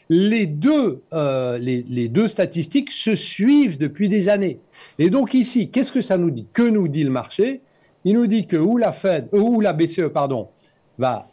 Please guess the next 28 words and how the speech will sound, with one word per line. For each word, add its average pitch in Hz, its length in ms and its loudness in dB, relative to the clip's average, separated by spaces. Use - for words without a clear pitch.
arrêter, 196 440 0
voire 127 360 -2
baisser 285 420 0
ses 214 220 -4
taux 147 200 0
beaucoup 208 340 -2
plus 185 160 -2
rapidement 147 460 -2
que - 60 -10
prévu, 220 460 -2
ou 277 380 4
que 208 100 0
le 127 320 0
deux 196 400 -2
ans 190 120 2
allemand 180 380 0
va 175 360 0
remonter 214 640 2
fortement. 170 580 -2
Alors, 120 340 -6
on 131 100 -8
aurait 120 260 -6
plutôt 190 520 -2
tendance 170 640 -2
à 131 80 -2
dire 220 280 -4
que, - 120 -6
évidemment, 135 580 -2